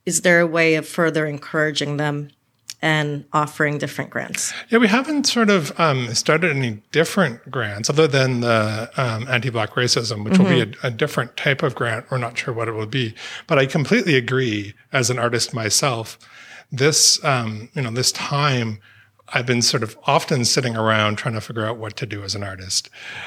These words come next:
Speaker 2: Um, you know, should I, uh, enter myself into more research instead of making? Or if my studio has disappeared because of covid, what, what am I supposed to do?
Speaker 1: Mm-hmm.
Speaker 2: Or, um,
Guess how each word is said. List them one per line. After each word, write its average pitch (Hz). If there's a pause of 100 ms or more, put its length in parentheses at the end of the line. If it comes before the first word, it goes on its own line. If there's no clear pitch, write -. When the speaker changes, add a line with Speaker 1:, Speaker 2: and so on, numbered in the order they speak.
(160)
Speaker 2:
Um, 104
you 135
know, 107 (320)
should 156
I, 139
uh, 117 (260)
enter 139
myself 127
into 127
more 117
research 127
instead 117
of 104
making? 101 (420)
Or 120
if -
my 127
studio 151
has 123
disappeared 107
because 117
of 110
covid, 107
what, 113
what 131
am 113
I 107
supposed 110
to 113
do? 98
Speaker 1:
Mm-hmm. 190
Speaker 2:
Or, 117 (380)
um, 113